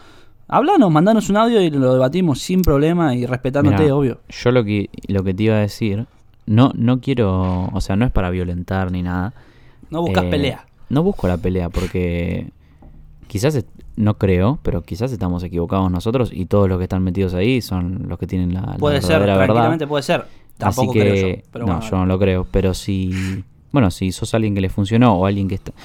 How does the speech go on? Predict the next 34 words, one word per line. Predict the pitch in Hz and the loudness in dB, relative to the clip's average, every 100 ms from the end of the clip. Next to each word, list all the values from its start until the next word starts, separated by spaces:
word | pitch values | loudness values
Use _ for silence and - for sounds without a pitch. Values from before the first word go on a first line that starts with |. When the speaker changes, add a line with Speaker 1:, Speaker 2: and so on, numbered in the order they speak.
| - - | -20 -20
Speaker 2:
si | - 127 | -8 -6
sos | 302 - | -4 -4
alguien | 185 113 110 | -2 -4 -2
que, | 107 | -4
mira, | 95 87 - | -4 -8 -8
ya | 127 | -8
vamos | 101 147 170 | -4 -2 -2
a | 131 | -2
dar | 120 | -4
los | 127 | -6
consejos | - 90 123 - 110 | -6 -6 -6 -6 -4
para | 90 87 | -4 -4
todo | - 107 | -2 -4
tipo | 104 - 92 | -2 -2 -2
de, | 87 87 87 | -2 -6 -8
de | 92 90 85 87 | -8 -6 -6 -6
oyente. | 85 - 80 71 - - - - - - | -8 -8 -10 -10 -16 -20 -20 -20 -18 -18
Si | - 127 | -10 -10
te | - 143 139 | -2 0 0
ofrecieron | 131 139 - 147 208 202 | 0 -2 -2 -2 0 0
y | 143 | 0
lo | 120 | 0
estás | - 151 | 0 2
dudando, | 127 143 165 151 | 4 4 2 0
no | 117 | 0
entres. | 90 - 87 - - - - - - - - - | 0 -4 -12 -14 -20 -20 -20 -20 -20 -20 -20 -20
Si | - - - 123 117 117 120 - | -18 -14 -6 -2 -2 -2 -2 -4
Speaker 1:
<laughs> | |
Speaker 2:
estás | 123 117 185 190 | -8 -2 -2 0
metido, | 175 135 120 98 90 - | -2 -2 -2 0 -2 -6
sabés | - - 113 151 | -12 -2 0 0
cómo | - 143 120 | 0 0 0
funciona | 110 104 - 98 90 - - _ _ - - - - | -2 -4 -4 -4 -4 -8 -20 _ _ -20 -16 -16 -10
y, | - | -10